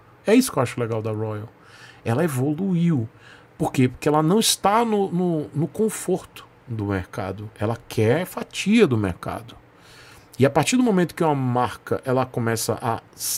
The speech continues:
a, a fincar o pé no mercado e, e gerar essa confiança para o consumidor, que foi uma coisa que o Emanuel citou, né? Ela começa a, a melhorar seus processos. E a Royal é um exemplo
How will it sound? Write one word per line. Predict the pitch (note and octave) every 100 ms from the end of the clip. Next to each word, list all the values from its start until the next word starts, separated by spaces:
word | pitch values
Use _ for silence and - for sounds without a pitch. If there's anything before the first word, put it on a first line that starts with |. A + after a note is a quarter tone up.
| - -
a, | - -
a | -
fincar | - C#3 B2 F3+ F#3
o | D3 -
pé | - D3+ C#3 A2+ - - - - -
no | - B2+
mercado | C#3 C3 - D3 C#3 B2+
e, | C#3+
e | C#3
gerar | B2 C#3+ C#3
essa | D#3+ A#3
confiança | - G3+ C4 B3 - F3+ E3+ G3+ G#3+ F#3+ - B2+ A2 - -
para | D3 C#3+
o | C3
consumidor, | C3 - B2+ A#2 D3+
que | -
foi | -
uma | A3+ G3
coisa | G#3 F3+
que | E3
o | E3
Emanuel | C#3 C3 B2+ B2+ A#2 - - - - -
citou, | - A#2+ D#3+ G3+ F#3+
né? | C#3+ D3+ - - - - - -
Ela | F3+
começa | F#3 G#3+ F#3+ F#3+ G3 A3+ G#3
a, | - F#3 F#3+ G3 F#3+ -
a | E3+
melhorar | G3 A3+ B3 G3+ G#3 - -
seus | - D3
processos. | D#3+ C3+ - C3 B2 C3
E | D#3+
a |
Royal | F#3+ C3 C3+ E3 G3+ F#3
é |
um | F#3
exemplo | D#3 G#2 A2+ B2+ - G3